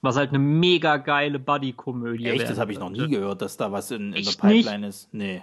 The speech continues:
Speaker 1: Doch, das geht immer wieder durch und Booster Gold, Blue Beetle wär fantastisch.
Speaker 2: Ja, aber da bist du auch,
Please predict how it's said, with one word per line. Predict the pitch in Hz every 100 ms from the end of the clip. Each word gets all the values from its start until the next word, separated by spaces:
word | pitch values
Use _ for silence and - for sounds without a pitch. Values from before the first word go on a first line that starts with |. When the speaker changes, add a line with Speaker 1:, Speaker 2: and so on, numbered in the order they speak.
| -
Speaker 1:
Doch, | 160 127
das | 147 -
geht | 139 135
immer | 175 170 147
wieder | 147 143
durch | 131 143 135
und | 127 113 _ _ -
Booster | 151 - 156 139
Gold, | 147 170 180
Blue | 170 147
Beetle | 131 139 151 123
wär | 123
fantastisch. | - - - 127 123 - _ - - - - - - 104
Speaker 2:
Ja, | 104
aber | 123 123
da | 120
bist | 135 -
du | 147
auch, | 147 151